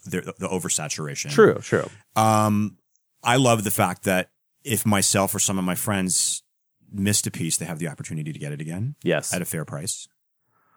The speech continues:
Speaker 1: Um, the quality is usually about the same. S-, sometimes it's a little, uh, not a-, not as great as the original, but sometimes it's better.
Speaker 2: Yeah, I don't think I've ever had an issue where I
Speaker 1: Um,
Speaker 2: felt like the reissue of X was
Speaker 1: yeah.
Speaker 2: not as good as
Speaker 1: Well,
Speaker 2: the
Speaker 1: you,
Speaker 2: original
Speaker 1: you remember
Speaker 2: issue.
Speaker 1: the Mechagodzilla had a,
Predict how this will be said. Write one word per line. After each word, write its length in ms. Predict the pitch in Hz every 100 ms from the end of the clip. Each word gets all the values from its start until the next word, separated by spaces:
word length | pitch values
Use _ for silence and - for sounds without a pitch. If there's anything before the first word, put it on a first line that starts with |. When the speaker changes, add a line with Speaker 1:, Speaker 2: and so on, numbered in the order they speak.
| _ _ -
Speaker 1:
Um, 520 | 98 95 95 95 98
the 80 | -
quality 480 | - 104 127 165 107
is 120 | 82
usually 320 | 95 143 160
about 300 | 92 80 87
the 60 | -
same. 180 | - 147
S-, 140 | - - 135
sometimes 540 | - 175 170 175 156
it's 120 | 143
a 60 | 123
little, 560 | 117 107 104 101 95 -
uh, 200 | 71 76 127
not 280 | 107 107
a-, 120 | 104 -
not 200 | 104 101
as 100 | 98
great 240 | - 92
as 120 | 95 98
the 80 |
original, 260 | 98 98 113
but 80 | 123
sometimes 380 | 147 156 202 185
it's 100 | -
better. 380 | 147 87 147 -
Speaker 2:
Yeah, 320 | 95 90 87
I 120 | 165
don't 100 | 202
think 160 | 190 151
I've 140 | 117
ever 160 | 101 90
had 160 | 85
an 80 | 80
issue 260 | 80 - 80
where 100 | 76
I 100 | 78
Speaker 1:
Um, 40 | 110
Speaker 2:
felt 160 | 92
like 160 | 90 87
the 100 | 87
reissue 800 | 90 90 85 - 87 87 87 85 -
of 300 | 98 87 82 - _
X 460 | 80 85 - - -
was 320 | 80 85 80
Speaker 1:
yeah. 140 | 80 -
Speaker 2:
not 240 | 90 82
as 140 | 78 -
good 240 | 85 73
as 80 | 185
Speaker 1:
Well, 80 | 208
Speaker 2:
the 60 |
Speaker 1:
you, 80 | -
Speaker 2:
original 220 | 80 185
Speaker 1:
you 60 | 175
remember 240 | 175 170
Speaker 2:
issue. 140 | 156 135
Speaker 1:
the 80 | 123
Mechagodzilla 760 | 131 117 113 120 117 92 82 -
had 240 | 113 101
a, 180 | 90